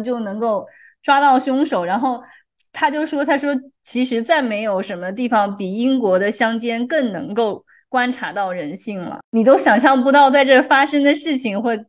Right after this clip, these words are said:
就是揭示人的这种人性啊，就是淋漓尽致到什么地步。”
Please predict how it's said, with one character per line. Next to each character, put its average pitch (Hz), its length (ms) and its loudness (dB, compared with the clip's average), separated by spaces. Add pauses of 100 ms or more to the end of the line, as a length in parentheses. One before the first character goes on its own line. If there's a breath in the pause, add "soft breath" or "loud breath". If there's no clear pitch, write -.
(200)
就 269 120 -4
是 226 160 -6
揭 294 340 2
示 294 240 -2
人 180 320 -4
的 220 180 0
这 214 140 -6
种 185 160 -10
人 180 260 -6
性 233 240 0
啊， 156 200 -4 (240 soft breath)
就 233 100 -2
是 220 300 2 (160)
淋 208 260 2
漓 254 240 4
尽 254 240 4
致 247 100 2
到 220 160 2
什 202 160 -6
么 165 140 -6
地 226 320 -2
步。” 190 320 -8